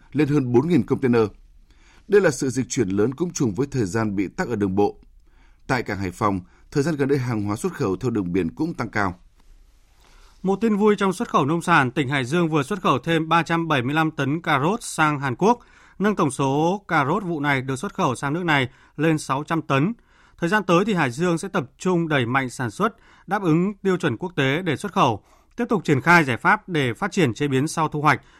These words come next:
Speaker 2: và thúc đẩy liên kết sản xuất nhằm nâng cao giá trị nông sản.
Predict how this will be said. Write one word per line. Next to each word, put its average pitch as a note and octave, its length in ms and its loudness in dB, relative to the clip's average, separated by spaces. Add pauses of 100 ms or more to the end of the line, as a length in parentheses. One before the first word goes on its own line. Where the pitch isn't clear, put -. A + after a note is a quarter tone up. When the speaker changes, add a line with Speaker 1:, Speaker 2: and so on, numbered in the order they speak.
(140)
Speaker 2:
và C#3+ 180 0
thúc A#3 140 -6
đẩy F3+ 160 0
liên C#3+ 160 0
kết G#3 260 -4
sản B2 140 -4
xuất G3+ 200 -4
nhằm C#3+ 300 0
nâng D3 140 -2
cao C#3+ 220 2
giá B2 100 -2
trị D#3+ 160 -4
nông C#3+ 140 -4
sản. B2 260 2